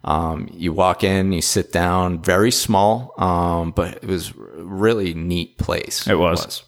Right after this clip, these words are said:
Speaker 1: So, had a really good feel to it, but, uh,
Speaker 2: They had a caboose in there you could sit in,
Speaker 1: Yeah.
Speaker 2: like a train caboose, and then they had train up around the top.
Speaker 1: Train, yeah, a little model train that,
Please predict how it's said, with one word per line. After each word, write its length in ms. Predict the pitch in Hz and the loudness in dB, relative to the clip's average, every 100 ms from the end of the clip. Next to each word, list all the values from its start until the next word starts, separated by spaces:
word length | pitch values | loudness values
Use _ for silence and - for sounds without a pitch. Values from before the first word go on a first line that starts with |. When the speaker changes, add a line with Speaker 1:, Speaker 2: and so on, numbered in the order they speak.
| _ _ _ | _ _ _
Speaker 1:
So, 360 | - - 76 - - - - | -14 -8 -8 -10 -16 -20 -2
had 120 | 127 | 2
a 60 | 117 | 4
really 220 | 113 104 | 4 4
good 120 | 101 95 | 2 -2
feel 260 | 95 95 | 0 0
to 200 | 92 95 | 0 0
it, 200 | 92 92 | 0 -2
but, 160 | - 90 | -2 0
uh, 320 | 87 85 90 | 0 0 0
Speaker 2:
They 60 | 92 | 2
had 80 | 113 | 2
a 40 | |
caboose 400 | 107 120 101 98 | 2 0 0 0
in 100 | 101 | 0
there 140 | 98 95 | 2 2
you 140 | 90 | 0
could 180 | 90 92 | 0 -4
sit 240 | - 95 90 | 0 0 2
in, 240 | 90 90 - | 0 -2 -2
Speaker 1:
Yeah. 120 | 82 | 0
Speaker 2:
like 80 | 80 | 0
a 40 | |
train 240 | 95 98 90 | 0 0 0
caboose, 460 | 104 92 90 92 | 0 0 0 0
and 100 | 90 | -2
then 100 | 87 | -2
they 80 | 87 | 0
had 120 | 87 | -2
train 300 | 80 92 87 | 0 0 0
up 120 | 82 85 | -2 -4
around 280 | 85 82 | -4 -4
the 60 | 80 | -4
top. 140 | - 87 | 0 2
Speaker 1:
Train, 320 | 82 85 90 | 2 0 -6
yeah, 180 | 87 87 - | -4 -4 -2
a 120 | 98 | -2
little 220 | 90 85 | -2 -2
model 380 | 85 82 85 85 | 0 0 0 -2
train 400 | - 90 85 85 | -2 -2 -2 -2
that, 180 | 87 | -6